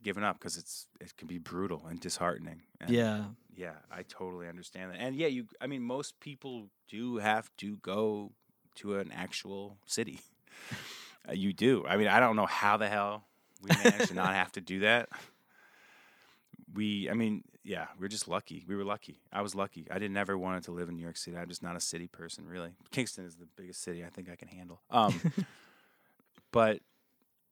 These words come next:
Speaker 1: I totally understand that. It makes so much sense. You have to go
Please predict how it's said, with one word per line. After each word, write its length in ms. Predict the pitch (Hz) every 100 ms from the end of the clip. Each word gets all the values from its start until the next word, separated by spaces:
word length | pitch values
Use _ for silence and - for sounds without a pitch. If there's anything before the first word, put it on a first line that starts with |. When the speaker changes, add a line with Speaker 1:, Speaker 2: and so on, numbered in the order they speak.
| -
Speaker 1:
I 60 | 107
totally 440 | - - 107 104
understand 500 | 98 92 - 90 101
that. 220 | 82 78 -
It 140 | 92 - _ _ _ -
makes 260 | 101 92 -
so 280 | - 92
much 320 | 92 90 - -
sense. 440 | 95 85 76 - _
You 100 | - -
have 260 | 85 82 -
to 80 | 80
go 480 | 87 82 80 78